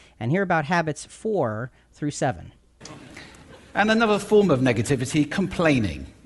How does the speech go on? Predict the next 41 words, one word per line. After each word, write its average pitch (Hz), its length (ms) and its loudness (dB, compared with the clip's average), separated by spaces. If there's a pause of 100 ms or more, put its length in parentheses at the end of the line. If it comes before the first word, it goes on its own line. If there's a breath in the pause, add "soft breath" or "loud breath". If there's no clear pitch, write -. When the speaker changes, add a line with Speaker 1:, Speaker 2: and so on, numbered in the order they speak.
Speaker 2:
Well, 156 300 2
this 151 300 -4
is 156 320 0
the 131 240 0
national 131 640 -2 (200)
art 104 420 -6
of 98 320 -8
the 101 60 -6
U 98 160 -4
K. 78 380 -6 (640 loud breath)
It's, - 240 -2
it's 139 180 0
our 147 120 4
national 143 340 0
sport. 175 300 2
We 139 60 2
complain 127 340 0
about 117 260 0
the 123 60 -4
weather, 143 420 2
about 104 260 -2
sport, 151 380 2
about 110 240 -2
politics, 139 400 0
about 113 220 2
everything. 143 400 2 (260 loud breath)
But 190 100 4
actually, 214 280 4
complaining 175 500 4
is 151 160 4
viral 151 480 6
misery. 113 560 0 (480)
It's - 180 -8
not 165 180 -2
spreading 135 360 0
sunshine 117 560 0
and 110 200 -4
lightness 110 380 -2
in 98 120 -2
the 101 80 -2
world. 104 380 -4